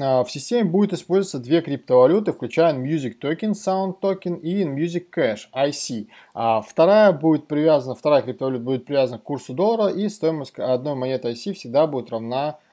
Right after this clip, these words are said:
одному центу. Стоимость второй может изменяться во времени, но обе валюты будут использоваться для оплаты внутри системы. При этом внутри приложения будет нулевая комиссия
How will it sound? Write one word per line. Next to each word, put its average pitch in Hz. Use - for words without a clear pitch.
одному 120
центу. 107
Стоимость 170
второй 180
может 151
изменяться 123
во 117
времени, 123
но 123
обе 156
валюты 135
будут 131
использоваться 143
для 123
оплаты 135
внутри 107
системы. 104
При 170
этом 196
внутри 139
приложения 127
будет 143
нулевая 117
комиссия 127